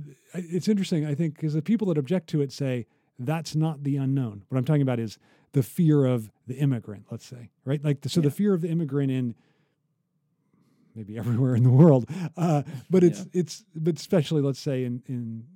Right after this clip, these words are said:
Speaker 1: in North America and in Europe, uh, it's interesting that it's always this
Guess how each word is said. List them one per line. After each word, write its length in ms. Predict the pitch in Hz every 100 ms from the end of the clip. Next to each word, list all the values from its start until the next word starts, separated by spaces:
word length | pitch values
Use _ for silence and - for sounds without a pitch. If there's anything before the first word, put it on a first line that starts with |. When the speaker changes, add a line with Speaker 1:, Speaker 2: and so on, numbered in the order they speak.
| _ -
Speaker 1:
in 300 | 117 117 123 _ _ _ _ _ -
North 240 | 127 117
America 460 | 123 117 110 120 113
and 120 | 113 110
in 180 | 104 - _ _ _ _
Europe, 440 | 175 185 139 - - _
uh, 220 | 170 170 - _ _ _ _ _
it's 200 | - -
interesting 420 | 226 220 - 220 180
that 120 | 165
it's 160 | 156
always 560 | - 180 196 190 175 135
this 440 | 156 143 - -